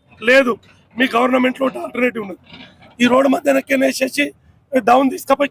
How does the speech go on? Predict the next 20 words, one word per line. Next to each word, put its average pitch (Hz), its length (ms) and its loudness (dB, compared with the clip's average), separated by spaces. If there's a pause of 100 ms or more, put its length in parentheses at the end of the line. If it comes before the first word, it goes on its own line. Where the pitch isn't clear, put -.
కలిపేయండి, 262 380 0
అయిపోయింది 294 340 0
కదా - 160 -10
సార్. - 120 -12 (880)
అంటే 220 140 0 (500)
ప్రత్యామ్నాయం 311 520 2
చెప్తున్నాం, 247 300 -2 (380)
అక్కడ 233 160 0 (100)
ఇంద్రనగర్కి 254 500 2
ఇబ్బంది 277 260 4
ఉండదు, 302 220 6 (500)
ఇక్కడ 254 260 -2
ఈ - 100 -2
ప్లాట్లకి 262 540 -2
ఇబ్బంది 277 260 4
ఉండదు, 302 180 -2 (360)
ఎవరికి 240 340 -2
ఇబ్బంది 196 240 -6
ఉండదు. - 140 -20 (500)
నేనేమన్నా 262 500 2